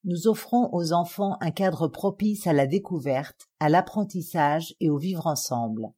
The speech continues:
Parce qu'ils sont les citoyens de demain, nous avons à cœur de les sensibiliser aux enjeux environnementaux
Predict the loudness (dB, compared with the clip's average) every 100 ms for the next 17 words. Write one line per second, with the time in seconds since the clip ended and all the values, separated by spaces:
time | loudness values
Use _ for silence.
0 | _ _ _ _ _ _ -2 -2 -2 -2
1 | 0 2 2 0 -4 -2 0 2 0 0
2 | -2 0 0 2 -2 -6 _ _ _ -2
3 | 2 2 4 2 2 2 2 0 0 0
4 | 0 0 -2 -2 0 0 2 2 0 0
5 | 0 0 -4 -4 -2 -2 0 -2 -2 2
6 | 2 2 0 2 2 0 -2 -4 -6